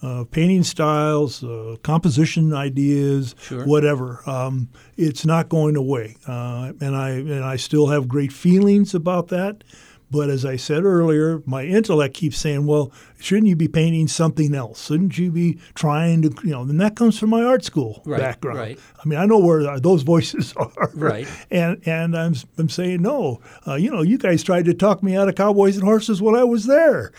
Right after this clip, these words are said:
Speaker 1: and you didn't do it." I
Speaker 2: And
Speaker 1: was
Speaker 2: it's a
Speaker 1: uh,
Speaker 2: good thing that the kid wins, I
Speaker 1: <laughs>
Speaker 2: think.
Speaker 1: That's right.
Speaker 2: That's a good thing. <laughs>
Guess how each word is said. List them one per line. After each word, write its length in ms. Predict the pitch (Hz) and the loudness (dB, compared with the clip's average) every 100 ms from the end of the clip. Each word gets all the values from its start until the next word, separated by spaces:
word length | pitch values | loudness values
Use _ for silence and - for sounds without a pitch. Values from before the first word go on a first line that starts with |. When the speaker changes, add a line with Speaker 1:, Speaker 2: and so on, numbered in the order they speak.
| - | -4
Speaker 1:
and 160 | 151 | 0
you 120 | 160 151 | 4 4
didn't 260 | 165 143 | 4 2
do 220 | 135 147 | 2 2
it." 100 | 104 | 0
I 100 | 107 | 0
Speaker 2:
And 100 | 160 | 2
Speaker 1:
was 200 | 151 151 | 4 4
Speaker 2:
it's 80 | 156 | 2
a 0 | |
Speaker 1:
uh, 40 | 143 | 2
Speaker 2:
good 220 | 160 127 | 2 0
thing 220 | - 170 | -2 -2
that 120 | 156 | -2
the 140 | 147 - | -2 -4
kid 300 | - 156 135 | -2 -2 0
wins, 360 | 156 123 104 | 0 -2 -2
I 160 | - 240 | -2 -2
Speaker 1:
<laughs> 80 | - | -2
Speaker 2:
think. 160 | 107 | -2
Speaker 1:
That's 340 | 139 220 - - | 2 2 2 2
right. 340 | 196 180 139 - | 4 4 -2 -6
Speaker 2:
That's 160 | 135 | 0
a 140 | 156 117 | 0 0
good 300 | - - - | -2 -2 -2
thing. 320 | - 110 113 - - 165 - - _ _ _ _ _ _ | -2 -2 -2 -6 -4 -8 -8 -18 _ _ _ _ _ _
<laughs> 120 | 285 | -6